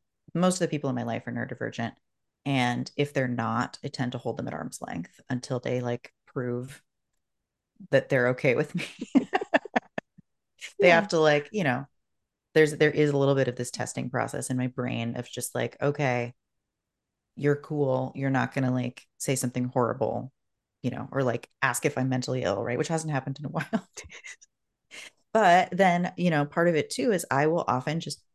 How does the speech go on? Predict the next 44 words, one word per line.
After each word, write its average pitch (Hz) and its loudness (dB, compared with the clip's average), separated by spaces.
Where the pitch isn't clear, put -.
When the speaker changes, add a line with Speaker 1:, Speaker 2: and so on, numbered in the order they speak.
Speaker 1:
s-, - -6
tell 156 -2
people 143 -2
I'm 131 2
autistic 160 -4
because 139 -2
then 160 2
it - -4
makes, 147 -2
for 151 0
them, 139 2
it - -4
makes 135 -2
it - -4
make 117 -4
sense. - -10
And 160 0
I 156 0
don't 208 0
love 123 -2
that - -8
as, 135 -8
like, 127 -6
an 135 -4
answer, 147 -6
but 147 0
it's 143 0
Speaker 2:
Mm-hmm. - 2
Speaker 1:
what 135 0
I'm 127 -2
working 120 -6
with 123 -8
right 120 -4
now. - -8
That 139 -10
it's 135 -8
just - -10
like, 139 -4
I've 135 -4
noticed 143 0
if 143 -6
I 127 -2
tell 135 -4
people 156 -4